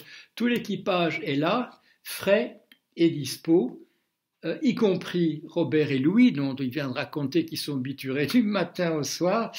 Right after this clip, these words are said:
Euh, la mer les attend, ce sont d'autres hommes. » Voilà, ils vont pêcher, ce sont d'autres hommes. Alors, moi qui ai fait la pêche, euh, en Bretagne,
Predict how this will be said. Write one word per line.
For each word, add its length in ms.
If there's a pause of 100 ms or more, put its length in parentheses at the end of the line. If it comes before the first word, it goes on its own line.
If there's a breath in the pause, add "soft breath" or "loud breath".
(480 loud breath)
Euh, 320
la 160
mer 300
les 160
attend, 640
ce 200
sont 280
d'autres 540
hommes. » 400
Voilà, 320
ils 80
vont 140
pêcher, 360
ce 140
sont 180
d'autres 460
hommes. 160 (580 loud breath)
Alors, 400 (380 loud breath)
moi 160
qui 100
ai 80
fait 160
la 160
pêche, 400
euh, 280
en 120
Bretagne, 640